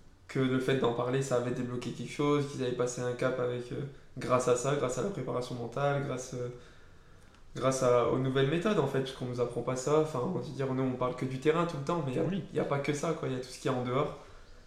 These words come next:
Speaker 1: Donc, euh, ouais, non, ça apporte quelque chose de nouveau, euh, aux joueurs.
Speaker 2: Ok, super. Euh, sportif de haut niveau, ça signifie beaucoup de dépenses énergétiques. C'est pas hyper compliqué de se nourrir correctement sans être dans l'excès. Euh, comment tu fais ?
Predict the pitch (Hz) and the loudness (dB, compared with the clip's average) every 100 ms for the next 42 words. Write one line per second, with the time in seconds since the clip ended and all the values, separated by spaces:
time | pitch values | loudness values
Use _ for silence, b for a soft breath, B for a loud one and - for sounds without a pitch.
0 | - 139 131 120 135 131 175 180 127 123 | -10 -4 -2 -2 0 2 2 0 -2 -2
1 | 123 - - 131 127 127 127 139 131 127 | -2 -4 -6 -2 -2 0 -2 0 0 -2
2 | 143 131 131 151 160 - - - - - | -4 -4 -2 -2 -4 -10 -20 -20 -20 -4
3 | 196 208 147 147 - - - - 127 120 | -2 2 0 -2 -10 -20 -16 -12 -6 -4
4 | 113 - - B B B B B - 135 | -6 -12 -20 B B B B B -4 2
5 | 135 139 143 139 190 180 - 190 165 156 | 4 8 6 6 2 2 2 6 8 10
6 | 156 156 170 180 147 131 147 151 - 151 | 10 8 6 4 2 0 2 2 0 -2
7 | 147 139 139 147 143 139 139 139 139 127 | 0 0 0 2 2 2 2 2 2 0
8 | 127 165 180 - - - 147 139 175 - | -2 0 0 -2 -8 0 2 4 4 2
9 | 135 - 170 147 143 165 151 - 139 139 | -4 2 4 4 0 0 0 2 4 4
10 | 139 139 147 135 135 135 143 147 B B | 4 2 2 2 2 2 2 0 B B
11 | - 135 123 127 131 131 - - 143 147 | -6 0 2 2 4 4 4 2 0 2
12 | 143 127 117 120 - - - 156 156 131 | 2 0 -2 -8 -12 -2 6 8 8 4
13 | 127 | 0